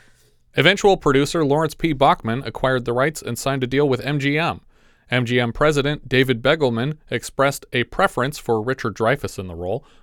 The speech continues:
over Tony winner Tom Conti. Dreyfuss and director John Badham were attached near simultaneously. Offers were put out to regular A-listers Redford, Nicholson, and Hoffman, but Dreyfuss was the only one willing to sign on without a script in hand.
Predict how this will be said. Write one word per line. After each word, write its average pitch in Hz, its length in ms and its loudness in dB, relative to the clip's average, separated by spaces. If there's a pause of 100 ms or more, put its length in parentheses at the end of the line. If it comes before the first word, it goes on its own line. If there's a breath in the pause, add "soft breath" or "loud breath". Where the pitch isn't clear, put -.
(100)
over 127 260 2
Tony 139 300 -4
winner 123 240 -2
Tom 120 260 -4
Conti. 123 420 -4 (220)
Dreyfuss 175 520 2
and 127 300 -2
director 139 400 2
John 131 280 0
Badham 151 360 4 (260 soft breath)
were 131 160 4
attached - 560 -2
near 147 180 0
simultaneously. 147 920 -4 (520)
Offers 175 400 4
were 139 140 2
put - 180 0
out 143 200 2
to 131 140 0
regular 131 480 0
A-listers 120 600 -2
Redford, 127 560 -2
Nicholson, 127 500 -4
and 107 200 -10
Hoffman, 127 480 -6 (260 soft breath)
but 113 180 -2
Dreyfuss 135 440 0
was 123 120 -6
the 120 140 -4
only 135 180 -2
one 131 240 -2
willing 143 220 -2
to 120 100 -8
sign 135 280 -4
on 120 240 0
without 113 240 0
a 110 40 -4
script - 360 -8
in 101 100 -8
hand. 95 320 -12